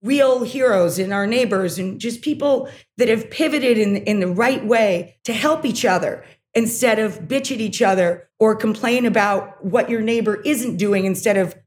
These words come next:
trying to help your neighbor come to a better place or closer to you instead of farther away from you. I love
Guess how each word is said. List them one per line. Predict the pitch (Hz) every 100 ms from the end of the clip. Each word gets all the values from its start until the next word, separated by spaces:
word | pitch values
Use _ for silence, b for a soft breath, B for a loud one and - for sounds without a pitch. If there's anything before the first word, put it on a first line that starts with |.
| -
trying | 277 254
to | 240
help | 208 262 262
your | 233
neighbor | 214 202 180 175 175
come | 233 226
to | 226 214
a |
better | 185 196 208 180 - _ _
place | - 294 - - - b b b _ -
or | 226
closer | 220 - 311 - 254
to | - 196
you | 180 185
instead | 190 - 220
of | 208
farther | 226 220 202
away | 202 226
from | 233 190
you. | 156 - _
I | 226 247
love | 254 254 269 285 254